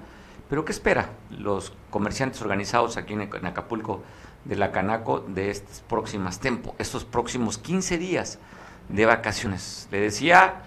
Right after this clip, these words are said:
pues dos de las va-, dos de las semanas más importantes de afluencia turística.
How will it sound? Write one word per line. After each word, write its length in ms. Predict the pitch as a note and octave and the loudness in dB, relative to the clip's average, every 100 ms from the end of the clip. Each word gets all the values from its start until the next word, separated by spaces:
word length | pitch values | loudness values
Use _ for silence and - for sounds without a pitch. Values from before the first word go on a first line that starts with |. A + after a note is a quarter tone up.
| - - - - - | -18 -20 -20 -20 -8
pues 160 | G2+ F2+ | -4 6
dos 180 | D3 E3+ | 6 8
de 40 | |
las 180 | D#3 A2+ | 6 6
va-, 80 | A2+ | 4
dos 220 | G#2+ D3+ | 8 8
de 80 | D#3 | 8
las 140 | B2+ | 6
semanas 520 | - A2+ D#3 F3+ F#3 - | 4 4 4 2 -2 -6
más 360 | A#2 A#2 D#3+ - - | -6 -2 -2 -4 -6
importantes 800 | D#3+ - B2+ - - C#3+ C3+ | -6 -6 -8 -6 0 0 0
de 80 | B2+ | -2
afluencia 420 | G#2+ A#2+ C3 B2+ | 0 0 0 0
turística. 600 | G#2+ B2+ C#3 C#3+ C3+ B2 | 0 -2 -2 -2 6 6